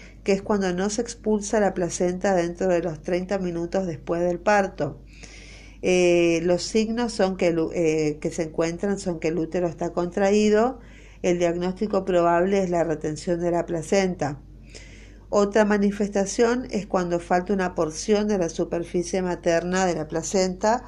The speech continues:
o hay desgarros de membranas. El signo y síntoma, eh, que a veces se presentan son hemorragia posparto inmediata y útero retraído. El diagnóstico probable es la retención de restos placentarios.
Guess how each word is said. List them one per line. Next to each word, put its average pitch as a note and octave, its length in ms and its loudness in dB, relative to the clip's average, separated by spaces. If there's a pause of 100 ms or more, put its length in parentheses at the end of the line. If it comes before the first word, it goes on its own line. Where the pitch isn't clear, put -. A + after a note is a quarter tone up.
(240)
o F#3 200 4
hay F#3 180 4
desgarros F#3 580 0
de F3 120 -4
membranas. D#3 840 -2 (380)
El F#3 160 0
signo G#3+ 340 0
y A3+ 80 -2
síntoma, A#3 840 0
eh, F3 340 2
que E3 240 0
a E3 80 2
veces F3+ 320 -2
se F#3+ 120 -2
presentan G3 640 -2
son E3 420 -2 (380)
hemorragia F#3 760 2
posparto F3+ 560 0
inmediata G#3 720 2
y G3 100 2
útero F#3 420 0
retraído. F#3+ 880 0 (480)
El F#3+ 140 -2
diagnóstico F#3 680 0
probable G3 640 4
es F3+ 80 0
la F#3 140 0
retención E3+ 600 -4
de F3 100 0
restos E3+ 340 -4
placentarios. E3+ 1080 0